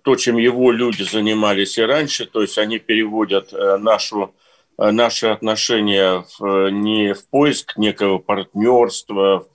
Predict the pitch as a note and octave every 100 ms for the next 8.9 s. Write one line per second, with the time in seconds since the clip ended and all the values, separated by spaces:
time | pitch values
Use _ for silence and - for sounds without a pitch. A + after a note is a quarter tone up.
0 | _ G2+ G2+ G2 - A#2+ G2+ - G2 G#2
1 | G#2+ A#2+ A#2 A2 G2+ - - _ A#2+ A2
2 | D3 F#3 F3+ C3 A2+ A2+ D3+ D3 A#2+ G#2+
3 | G2 - G2 G#2 - G#2+ - F#2+ G2+ G2
4 | - C3 B2+ G#2+ - _ - - _ _
5 | - A2+ G#2+ G2 F#2+ F#2 - G#2+ F#2 -
6 | - - _ _ _ - - - _ -
7 | - D3+ C#3 C#3+ B2 C3 B2 - A2 -
8 | B2 A2+ A2+ B2+ B2+ G#3 G#3+ F3 -